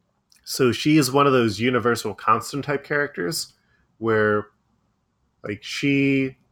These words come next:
had another version of herself in the six one six, where she was just, like, a banker, and then she was replaced by Sat Iron Nine, who is an evil version from a fascist universe.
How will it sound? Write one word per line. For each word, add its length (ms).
had 600
another 420
version 640
of 180
herself 680
in 480
the 80
six 300
one 160
six, 340
where 80
she 180
was 220
just, 340
like, 280
a 100
banker, 640
and 100
then 120
she 180
was 140
replaced 340
by 140
Sat 560
Iron 420
Nine, 460
who 120
is 120
an 100
evil 320
version 380
from 180
a 80
fascist 640
universe. 640